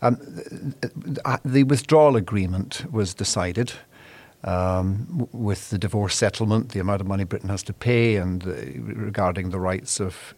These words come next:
E U citizens and the U K and so forth. Um, but in a sense, that was the easy part. <laughs> The tough part is, uh, now, uh, trying to arrive at some trade agreement with the other members of the E U. Um,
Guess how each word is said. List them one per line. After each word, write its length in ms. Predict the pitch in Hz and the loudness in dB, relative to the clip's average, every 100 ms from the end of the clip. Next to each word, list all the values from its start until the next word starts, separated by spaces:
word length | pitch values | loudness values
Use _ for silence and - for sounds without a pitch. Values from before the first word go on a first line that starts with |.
| - | -4
E 80 | |
U 140 | 104 98 | -2 0
citizens 680 | - 101 107 - 107 104 - | -2 -4 -6 -4 -4 -4 -4
and 200 | 101 92 | -4 -2
the 80 | |
U 180 | 90 92 - _ _ | -4 -6 -8 _ _
K 160 | - 101 | -4 -2
and 120 | 98 | -2
so 100 | - | -2
forth. 180 | - 139 - - - - - | -2 -2 -4 -14 -14 -16 0
Um, 360 | 107 107 107 101 - - - | 4 4 2 0 -10 -20 -18
but 440 | - - 113 117 - | -16 -12 -2 0 2
in 60 | |
a 60 | 117 | 2
sense, 200 | 131 123 | 4 4
that 100 | - | 2
was 120 | 120 | 0
the 80 | 165 | 0
easy 160 | 127 110 | 0 0
part. 400 | - 90 - - | -2 -4 -2 -2
<laughs> 60 | 107 92 - 185 | 0 -2 -2 -2
The 80 | 113 | 0
tough 260 | - 135 - | 2 0 2
part 460 | 113 90 - - | 2 2 0 -6
is, 440 | - 104 95 - - | -2 2 2 0 0
uh, 220 | 104 98 | 0 2
now, 360 | 110 107 101 98 - - - - | 2 4 4 2 -4 -14 -16 -10
uh, 260 | - - 107 | -8 -6 -6
trying 240 | - 104 | 0 0
to 80 | 98 | 2
arrive 240 | 98 101 101 | 2 2 0
at 80 | |
some 180 | - 101 | 0 -2
trade 220 | - 113 | 2 0
agreement 560 | 98 - 92 95 113 - - | 0 -2 -4 -4 -6 -10 -8
with 300 | 101 92 - | -6 -4 -4
the 240 | 101 92 | -4 -4
other 180 | 104 101 | -2 -2
members 380 | 92 95 92 92 | 0 0 -2 -6
of 140 | 95 | -8
the 180 | 95 92 107 | -6 -6 -4
E 60 | 92 | 0
U. 200 | 127 180 - - - - - - | 0 0 -8 -20 -20 -20 -12 -2
Um, 500 | 95 95 95 98 | 2 2 2 0